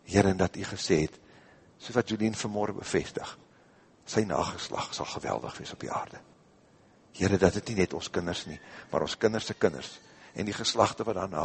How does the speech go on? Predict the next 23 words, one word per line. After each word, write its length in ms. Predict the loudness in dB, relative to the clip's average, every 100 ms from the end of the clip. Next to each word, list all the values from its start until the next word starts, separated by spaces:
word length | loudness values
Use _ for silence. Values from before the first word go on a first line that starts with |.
| -4
kom, 160 | -8 -10 -20 -20 -20 -16 -10
dat 120 | -2
U 100 | 0
sê, 160 | 4 6
hierdie 220 | 4 2
woord 200 | 4 4
sal 200 | 4 0
uit 160 | 0 -4
ons 100 | 0
mond 180 | -2 0
nie 80 | 2
wyk 200 | 4 4
nie, 80 | 2
en 80 | -4
ook 120 | -4
nie 100 | -4
uit 80 | -2
die 40 |
mond 140 | -4 -4
van 160 | -4
ons 80 | -4
kinders 320 | -4 -4 -6
nie. 120 | -14